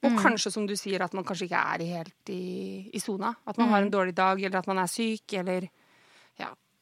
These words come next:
Speaker 1: da, da trenger man, og ikke minst det der mentale, tror jeg,
Speaker 2: Ja.
Speaker 1: at man bare trenger å forstå at det skjer, at nå, nå, nå skal jeg synge.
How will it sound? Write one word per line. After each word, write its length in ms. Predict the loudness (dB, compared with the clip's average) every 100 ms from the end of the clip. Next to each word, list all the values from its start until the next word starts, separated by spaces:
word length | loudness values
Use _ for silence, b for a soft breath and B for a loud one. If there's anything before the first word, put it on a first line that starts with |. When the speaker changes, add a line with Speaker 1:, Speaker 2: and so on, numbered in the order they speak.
| _ _
Speaker 1:
da, 480 | 0 4 4 2 0
da 680 | -6 -4 -2 -2 -2 -4 -6 -8
trenger 380 | -10 -10 -8 -10
man, 260 | -8 -8
og 100 | -6 -6
ikke 220 | -2 0
minst 420 | 0 -2 -4 -4
det 120 | -2
der 280 | 0 0 -2
mentale, 520 | -2 -2 -2 -4 -4
tror 180 | -4 -4
jeg, 80 | -4 -10 _
Speaker 2:
Ja. 160 | 2 2 2
Speaker 1:
at 100 | -6 -4
man 140 | -2
bare 260 | 0 0 -2
trenger 240 | -2 -2
å 40 | -2
forstå 300 | -4 -2 -4
at 80 | 0
det 80 | 0
skjer, 280 | 2 0 -2 -10 B B B B B B B B B B -8
at 80 |
nå, 260 | -2 -2 -2
nå, 760 | -4 -2 0 0 0 -2 -4 -4
nå 180 | -2 -4
skal 220 | -4 -2
jeg 120 | -2 -2
synge. 320 | -2 -4 -4